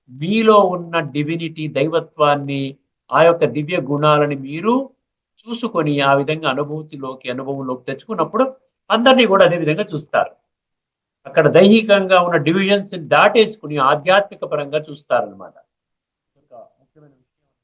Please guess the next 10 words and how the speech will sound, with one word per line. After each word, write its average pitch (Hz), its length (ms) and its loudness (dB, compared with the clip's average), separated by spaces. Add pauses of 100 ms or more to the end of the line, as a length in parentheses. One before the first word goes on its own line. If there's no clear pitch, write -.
చూస్తున్నాం. - 680 -8
ఇప్పుడు - 1120 -6 (1600)
మొదటి 196 240 -2
అంశం 170 320 0
భాగంగా 127 720 2 (1000)
ప్రపంచంలో 202 680 2
ఏకైక 175 480 -2
సంస్థ 135 480 -8
అండి, 131 220 -8
నేను 135 180 -8